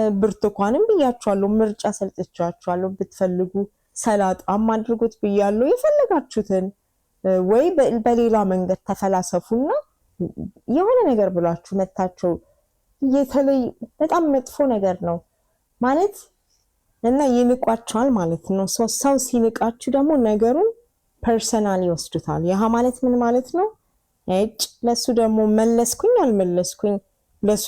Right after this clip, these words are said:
ደግሞ ተነገረው አልተነገረው ይልና ፐርሰናሊ ያረጉታል ማለት ነው። ግን ትውልድ እያበላሸክ ወይም ደግሞ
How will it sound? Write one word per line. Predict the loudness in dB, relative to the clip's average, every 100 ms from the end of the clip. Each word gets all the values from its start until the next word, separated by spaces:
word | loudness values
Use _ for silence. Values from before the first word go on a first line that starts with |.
| 0
ደግሞ | 2 0
ተነገረው | 0 2 0 0 0 2
አልተነገረው | 0 0 -2 -2 -2 -2 0 0
ይልና | 2 2 2 0 -2 _ _ _ _ _ -2
ፐርሰናሊ | 0 0 0 0 2 0 0 -2 -4
ያረጉታል | 0 2 2 -2 -2 0 2
ማለት | 2 0 -2 -2
ነው። | 0
ግን | 2 0
ትውልድ | 2 0 0 0
እያበላሸክ | 0 0 0 0 0 0 -2 -6 -8 -12 -20 _
ወይም | 0 0 0
ደግሞ | 2